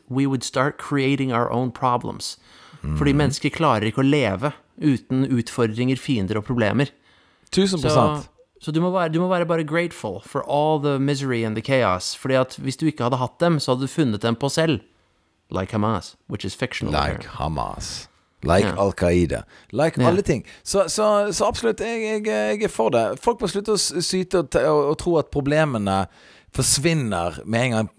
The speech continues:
Speaker 2: liksom. Nei, vi trenger problemer. Ellers er det ingen vits å stå på morgenen. Så det, det er liksom, det er den lærdommen du skal ta fra dagens sending. Ehm, støtt oss inne på Patreon. Eh, der kommer det bonusepisoder, eh, hver uke, og der går vi,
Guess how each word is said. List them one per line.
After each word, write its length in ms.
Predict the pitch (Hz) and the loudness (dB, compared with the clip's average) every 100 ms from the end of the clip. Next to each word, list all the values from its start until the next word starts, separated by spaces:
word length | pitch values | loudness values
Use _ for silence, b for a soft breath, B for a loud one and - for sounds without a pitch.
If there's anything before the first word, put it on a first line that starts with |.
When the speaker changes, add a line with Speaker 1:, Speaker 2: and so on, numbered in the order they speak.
| 82 80 | -20 _
Speaker 2:
liksom. 380 | 117 - 123 107 | -8 0 0 0
Nei, 140 | 175 269 | -2 -2
vi 60 | 285 | 0
trenger 400 | - 330 208 98 | 2 2 0 -2
problemer. 540 | 101 95 143 123 82 76 | -2 0 2 2 0 -2
Ellers 180 | 320 190 | -2 -4
er 120 | 269 | -4
det 80 | 233 | -2
ingen 140 | 202 220 | -2 -2
vits 180 | - 190 | -4 -4
å 40 | |
stå 140 | 214 202 | -4 -2
på 80 | 160 | -2
morgenen. 480 | 98 87 71 50 - _ | -2 -4 -10 -14 -20 _
Så 60 | 180 | -2
det, 140 | 214 220 | 0 2
det 120 | 214 202 | 2 2
er 80 | |
liksom, 240 | 160 165 160 | 0 -2 -2
det 80 | 175 | 0
er 80 | 170 | 2
den 160 | 156 | 2
lærdommen 460 | 131 131 135 120 104 | 4 2 2 0 0
du 80 | 98 | -2
skal 160 | - | -6
ta 220 | - 110 87 | -4 -2 -2
fra 280 | - 78 69 b b b | -4 -6 -6 b b b
dagens 320 | 98 92 76 | 4 4 2
sending. 380 | - 71 69 60 - B B B B B B | -4 -4 -4 -8 -14 B B B B B B
Ehm, 460 | 98 101 101 101 - _ - - - | 4 6 4 2 -4 _ -18 -16 -6
støtt 320 | - 233 233 | 0 0 2
oss 80 | 185 | 0
inne 140 | 208 | 0
på 60 | 175 | 2
Patreon. 540 | 190 - 170 139 139 - _ - | 0 2 2 2 0 -6 _ 0
Eh, 280 | 120 120 123 | 2 2 2
der 220 | 127 139 | 0 0
kommer 200 | 139 139 | 0 0
det 80 | 123 | 2
bonusepisoder, 960 | 131 131 117 107 - 113 104 101 95 87 | 2 2 0 -2 -2 0 2 4 2 0
eh, 520 | 87 85 82 80 80 65 _ 92 | 0 0 -2 -2 -4 -8 _ -2
hver 260 | 107 107 | 2 2
uke, 260 | 107 - 196 262 | 0 0 -2 -2
og 100 | 202 | -6
der 260 | 175 156 147 | 0 0 0
går 200 | 131 131 110 | 0 0 2
vi, 120 | 113 | 0